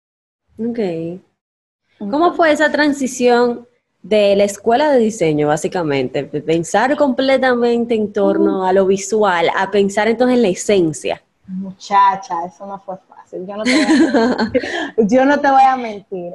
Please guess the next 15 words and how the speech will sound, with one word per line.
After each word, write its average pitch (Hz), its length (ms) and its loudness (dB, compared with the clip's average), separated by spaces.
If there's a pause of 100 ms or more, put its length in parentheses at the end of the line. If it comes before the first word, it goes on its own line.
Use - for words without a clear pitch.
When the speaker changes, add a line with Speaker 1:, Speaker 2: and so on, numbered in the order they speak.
Speaker 2:
O 208 100 -4
sea, 202 280 -2
fue 214 160 -6
un 220 80 -8
proceso 233 520 -8
muy 214 480 -2
duro, 185 520 -8
muy 208 380 -4
duro, 180 340 -2
Adribel. 175 520 -6 (420)
Porque 247 280 -2
yo 269 120 2 (560)
entonces 269 440 -2
tenía 262 460 2
o-, 233 160 -2